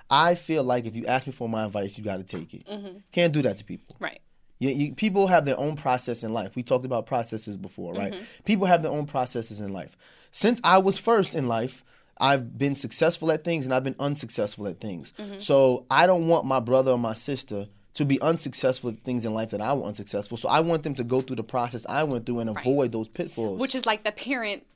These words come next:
Speaker 2: situation,
Speaker 1: Right.
Speaker 2: the parent-child relationship, whereas
Speaker 1: Right.
Speaker 2: with our children, we can see
Speaker 1: Right.
Speaker 2: the, the obstacle and it's like, "Bro," but I know, like, the shortcut to get around the obstacle,
Speaker 1: Right.
Speaker 2: but you kinda have to do it yourself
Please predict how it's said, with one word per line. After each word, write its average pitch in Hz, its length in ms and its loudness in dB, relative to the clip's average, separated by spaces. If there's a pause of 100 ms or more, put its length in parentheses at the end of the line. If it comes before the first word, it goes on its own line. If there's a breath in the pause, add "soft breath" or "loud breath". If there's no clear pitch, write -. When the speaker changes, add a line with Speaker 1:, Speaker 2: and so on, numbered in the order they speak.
Speaker 2:
situation, 190 640 -6
Speaker 1:
Right. 127 200 12
Speaker 2:
the 214 80 -2
parent-child 233 840 -2
relationship, 190 600 -6
whereas 185 340 4
Speaker 1:
Right. - 80 -4
Speaker 2:
with 196 120 -6
our 233 200 2
children, 208 480 -4 (280 loud breath)
we 240 100 -2
can 233 180 -4
see 294 800 2
Speaker 1:
Right. 120 280 4
Speaker 2:
the, 226 360 -4
the 226 340 -2
obstacle 285 640 2
and 208 100 -2
it's 226 160 -10
like, 202 300 -14
"Bro," 277 560 -6 (240 soft breath)
but 240 120 0
I 240 120 6
know, 262 160 -2
like, 247 200 0
the 226 80 -4
shortcut 240 420 -2
to 240 80 -8
get 208 100 -6
around 214 240 -4
the - 80 -8
obstacle, 190 440 -8
Speaker 1:
Right. 175 340 2
Speaker 2:
but - 80 -20 (320 soft breath)
you 208 80 -10
kinda 220 220 -4
have 202 240 -12
to 180 80 -20
do 170 160 -8
it 165 220 -6
yourself 156 600 -12